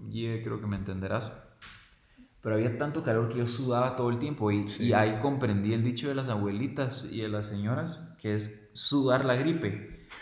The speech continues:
Speaker 1: De
Speaker 2: <laughs>
Speaker 1: verdad,
Speaker 2: Literal.
Speaker 1: sentí cómo me recuperé ese mismo día, de tal sudada que di.
Speaker 2: Mm.
Speaker 1: Y mi hermano igual. Em, nos sentíamos tan bien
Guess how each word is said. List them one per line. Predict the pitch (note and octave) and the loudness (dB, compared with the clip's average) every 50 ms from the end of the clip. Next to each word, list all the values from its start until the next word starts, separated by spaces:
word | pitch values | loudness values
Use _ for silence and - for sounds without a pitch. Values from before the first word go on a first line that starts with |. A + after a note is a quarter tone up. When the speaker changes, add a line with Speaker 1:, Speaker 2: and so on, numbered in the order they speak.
| - - | 4 4
Speaker 1:
De | |
Speaker 2:
<laughs> | F#3 F3+ - G#3+ - B2 B2 | 4 6 6 4 6 8 8
Speaker 1:
verdad, | A2+ A2+ A2 G#2+ - B2 C3+ D3 | 8 10 8 10 10 8 8 6
Speaker 2:
Literal. | C#3+ | 4
Speaker 1:
sentí | - - - D3 C#3 C3+ C#3 D3+ D3+ - | 2 2 0 0 0 -2 -4 -4 -6 -6
cómo | - - D#3 D#3 D#3 D#3+ E3 E3 E3 E3 - - - - - | -4 -2 0 0 0 2 2 2 0 0 -4 -8 -10 -10 -8
me | B2+ C3 C3+ C3 B2+ A#2+ A2 - - - - - | -6 -2 0 2 2 2 0 -2 -4 -8 -10 -6
recuperé | A#2 A#2+ A#2+ A#2 - A2+ - A#2 A2 A2+ A#2+ C3 A#2+ - C3 | -4 -4 -2 -2 -2 -2 0 2 4 4 4 4 2 0 0
ese | C#3+ D3+ - D3+ D3 | 0 0 0 0 0
mismo | D3+ D#3 D#3 D3+ C#3+ C#3 | 0 0 0 0 0 2
día, | D#3 E3+ C3 G2+ G#2+ G#2+ - - - - - - - | 2 2 2 0 0 -4 -6 -8 -14 -18 -16 -10 -6
de | A#2 A2+ A2+ A2 | -4 -2 -2 -2
tal | A2+ A2+ - C3+ C3+ C#3+ C#3 C#3+ | -2 0 2 4 4 4 4 0
sudada | - - - - D#3 C3 B2+ C#3 C#3 A#2+ G#2 G2+ | -2 -4 -2 0 2 2 2 2 2 2 0 -2
que | - F#2+ G#2+ | -2 -2 -2
di. | A#2+ A#2 - - - - - - - - - | -2 -2 -4 -8 -14 -18 -20 -20 -18 -10 -6
Speaker 2:
Mm. | A#2 A2 G#2+ G#2+ - - - - - _ _ _ _ _ | -4 -4 -4 -4 -8 -14 -16 -20 -20 _ _ _ _ _
Speaker 1:
Y | - B2 A2+ G#2+ | 0 2 2 4
mi | G#2 G#2+ | 6 6
hermano | G2+ G2+ G#2+ A2 A2+ A2+ | 6 6 6 4 4 4
igual. | G#2+ G#2+ A#2+ C3 C3+ - - - - - - - - - - _ _ _ _ _ _ _ _ - | 6 8 8 8 8 6 0 -4 -8 -10 -14 -18 -20 -20 -20 _ _ _ _ _ _ _ _ -2
Em, | A2+ G#2+ G#2 G#2 G#2 G#2 G2+ G2+ G2 G2+ A2 G#2+ - - - - - - _ _ _ - _ _ _ _ - | 2 4 4 6 6 4 4 2 2 0 -4 -6 -8 -10 -14 -20 -20 -20 _ _ _ -20 _ _ _ _ -4
nos | A#2 A2+ A#2 A2 G#2+ | 0 2 2 4 4
sentíamos | G#2+ G2 A2+ B2 C#3 C#3 B2+ - - - | 2 2 2 0 0 0 -2 -4 -2 0
tan | C3+ B2+ C#3 - - | 0 0 0 0 0
bien | - F3 F#3+ G3 - - - - | 0 0 0 -2 -4 -6 -12 -16